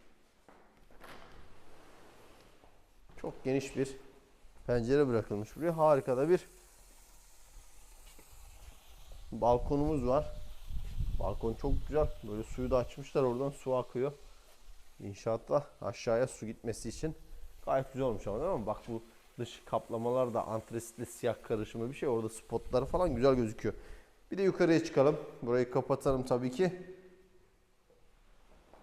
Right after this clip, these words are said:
Rüzgardan diğer taraf kapanmasın.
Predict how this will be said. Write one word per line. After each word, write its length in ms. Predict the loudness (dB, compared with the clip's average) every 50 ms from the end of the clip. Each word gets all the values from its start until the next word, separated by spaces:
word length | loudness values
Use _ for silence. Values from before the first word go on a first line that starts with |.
| -8 -4
Rüzgardan 640 | -2 0 0 2 4 4 4 6 6 4 4 4 2 0 -4 -10 -14 -18 -20 -20 -16 -6 0
diğer 340 | 2 4 4 4 4 2 -2
taraf 260 | -4 -2 -2 -2 -4 -4 -8 -12 -12 -10 -10 -12 -12 -14 -16 -20 -20 -20 -20 -20 -20 -20 -20 -20 -20 -20 -20 -20 -20 -20 -20 -20 -20 -16 -10 -6 -6 -4 -4 -6 -8 -8 -6 -4
kapanmasın. 720 | -4 0 2 2 2 2 0 -2 -4 -4 -4 -2 -2 -2